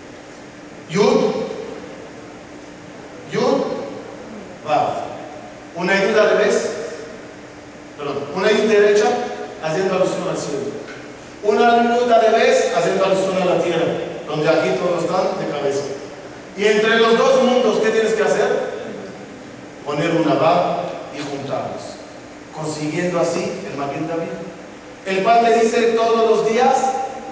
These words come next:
cena, come, desayuna, Shachrit,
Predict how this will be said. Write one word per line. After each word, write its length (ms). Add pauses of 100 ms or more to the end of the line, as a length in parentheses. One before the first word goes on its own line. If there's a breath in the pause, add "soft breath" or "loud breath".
(120)
cena, 540 (420)
come, 600
desayuna, 960 (520)
Shachrit, 600